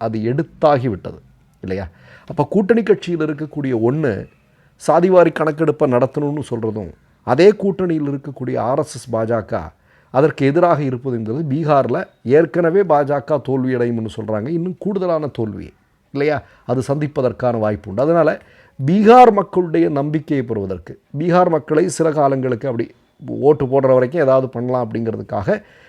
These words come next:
இவர்கள் முன்வைத்திருக்கக்கூடிய திட்டம் இது. நீங்க அடுத்ததா பார்த்தீங்க அப்படின்னா, இந்த தி-, இந்த சாதிவாரி கணக்கெடுப்பு எடுக்கும் பட்சத்தில் இந்து மதத்தில் இருக்கக்கூடிய, இப்ப நீங்க ஆயிரத்தி தொள்ளாயிரத்தி முப்பத்தி ஒன்றுல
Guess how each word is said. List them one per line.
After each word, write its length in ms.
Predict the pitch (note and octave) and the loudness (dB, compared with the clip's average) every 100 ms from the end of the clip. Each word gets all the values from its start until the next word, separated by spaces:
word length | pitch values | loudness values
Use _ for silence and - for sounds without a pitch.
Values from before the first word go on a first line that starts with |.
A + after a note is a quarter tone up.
| _ | _
இவர்கள் 360 | C#3 D3 C3 C3 D#3 | -2 0 2 0 -2
முன்வைத்திருக்கக்கூடிய 1080 | C#3+ D3+ E3+ C#3+ - A#2+ B2 - A#2+ G#2+ - - | -4 0 0 0 -2 -8 -8 -10 -6 -6 -8 -4
திட்டம் 340 | D#3 - D#3 F2 | -4 2 2 2
இது. 120 | - _ _ _ _ _ _ _ _ _ _ _ - | -12 _ _ _ _ _ _ _ _ _ _ _ 2
நீங்க 200 | E3+ D3+ | 8 10
அடுத்ததா 360 | F3+ A3 B3 B3 | 10 8 6 6
பார்த்தீங்க 360 | F#3 E3 D#3+ B2+ | 4 2 0 -2
அப்படின்னா, 260 | A#2 F2 B2 - _ _ _ _ _ _ - | -2 -4 -4 -8 _ _ _ _ _ _ -8
இந்த 260 | D#3+ D#3+ D#3+ | 0 0 0
தி-, 140 | F#3 F#3+ G#3 | -2 -2 0
இந்த 180 | A3+ G3 C3+ A2 - - | 6 8 10 8 2 2
சாதிவாரி 460 | D#3 G3+ G3 E3 D3 | 2 4 6 4 2
கணக்கெடுப்பு 480 | C#3 C3+ B2+ B2 A#2 | -4 -2 -4 -2 -4
எடுக்கும் 260 | A#2+ B2 G#2+ | -4 -6 -6
பட்சத்தில் 460 | E2 F#2+ - F2 F#2 _ D3+ G3+ | -6 -8 -8 -10 -12 _ -6 -4
இந்து 280 | A3 A3 A3+ | -4 -6 -4
மதத்தில் 480 | E3+ D3 D3+ - B2+ | 0 0 0 -2 -4
இருக்கக்கூடிய, 420 | G2 G2+ - E2 G#2 | -6 -8 -12 -12 -8
இப்ப 140 | C3 | -4
நீங்க 140 | D3 D3 | 2 4
ஆயிரத்தி 340 | C#3 E3 F3 - | 4 2 -2 -6
தொள்ளாயிரத்தி 440 | D3+ D3+ C#3+ - C3 | 0 2 0 -2 -4
முப்பத்தி 420 | B2+ C#3 - B2 | -4 -6 -4 -4
ஒன்றுல 320 | A2 A2+ A2 | -2 -2 -2